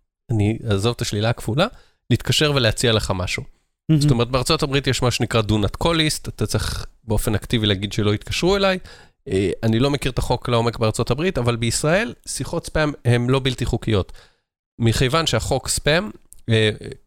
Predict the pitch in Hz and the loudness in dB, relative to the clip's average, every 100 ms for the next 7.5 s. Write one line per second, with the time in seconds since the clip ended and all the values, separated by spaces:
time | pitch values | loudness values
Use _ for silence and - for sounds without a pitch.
0 | - 107 110 110 113 131 113 98 98 - | -10 0 2 4 4 2 2 2 2 2
1 | - - 123 - 117 101 - 156 202 165 | -2 -2 -2 0 0 2 0 0 0 0
2 | 127 110 113 107 117 110 107 101 104 95 | 0 2 2 2 2 0 -2 0 -2 -2
3 | - 104 - 151 226 - - - - - | -6 -6 -4 -2 -2 -6 -18 -8 -2 0
4 | 156 180 180 208 135 139 185 151 135 123 | 2 0 -2 -2 0 0 0 0 2 0
5 | - - 120 - 113 110 120 123 - 120 | 2 2 2 0 -4 0 2 0 -2 2
6 | 110 - 131 147 160 143 - 113 127 123 | 2 2 2 2 0 -2 0 0 2 2
7 | - 120 107 104 104 | 2 2 2 2 -2